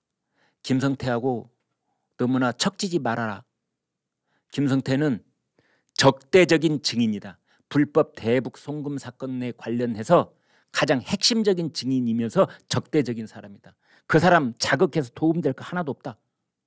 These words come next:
맞는 말이지요. 이재명 대표의 측근들, 참모들은 뭐 하고 있나 모르겠습니다. 이런 페이스북에 글을 올린다는 거 이재명에게 이만큼도 도움될 일이 없거든요. 아마 지금 교도소 감방에 있는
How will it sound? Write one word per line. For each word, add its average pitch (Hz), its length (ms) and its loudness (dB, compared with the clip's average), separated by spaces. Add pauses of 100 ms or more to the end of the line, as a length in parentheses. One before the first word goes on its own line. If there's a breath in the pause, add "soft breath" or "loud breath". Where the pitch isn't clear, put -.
(280)
맞는 190 240 6
말이지요. 151 600 0 (3250 loud breath)
이재명 202 420 4
대표의 190 420 2
측근들, 202 440 0
참모들은 208 580 -2
뭐 110 160 4
하고 165 220 6
있나 160 220 -2
모르겠습니다. 113 840 -14 (340)
이런 147 360 0
페이스북에 139 600 -2
글을 120 260 -4
올린다는 117 540 0
거 107 60 -8
이재명에게 131 540 0
이만큼도 180 600 0
도움될 135 440 -2
일이 127 160 -2
없거든요. 113 440 -12 (220 loud breath)
아마 143 260 0
지금 143 300 -6
교도소 127 580 -2
감방에 139 500 -4
있는 135 520 -6